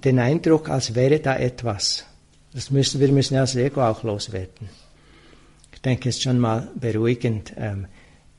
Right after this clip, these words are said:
ihr braucht euer Ego nicht loszuwerden. Das Problem liegt anders. Das Problem ist, dass wir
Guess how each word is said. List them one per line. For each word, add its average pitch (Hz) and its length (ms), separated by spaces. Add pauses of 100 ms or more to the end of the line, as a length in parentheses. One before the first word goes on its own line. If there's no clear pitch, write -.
(920)
ihr 127 160
braucht 113 500
euer 113 340
Ego 113 320
nicht 113 340
loszuwerden. 95 920 (2000)
Das 123 120
Problem 123 680 (840)
liegt 120 260
anders. 110 540 (260)
Das - 120
Problem 143 560
ist, 147 400 (320)
dass 135 260
wir 143 260